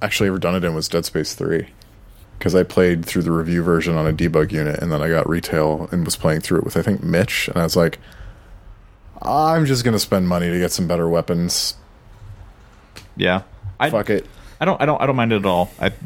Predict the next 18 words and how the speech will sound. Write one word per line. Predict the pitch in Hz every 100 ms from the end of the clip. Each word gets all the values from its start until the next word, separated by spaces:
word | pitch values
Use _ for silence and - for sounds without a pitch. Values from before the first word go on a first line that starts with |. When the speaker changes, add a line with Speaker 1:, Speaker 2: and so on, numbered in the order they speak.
| - - - - - - - -
Speaker 2:
it's | -
just | 101 - -
sometimes | 95 110 113 107
you | 104 - -
just | - 98
wanna | 92 101 101
get | 92 98
a |
boost | 95 101 -
in | 90
the | 90
game. | 87 85 92 - - - -
Speaker 1:
The | 127
game | 147 165 160
shouldn't | - 151 113
depend | 120 117
on | 92
it. | 95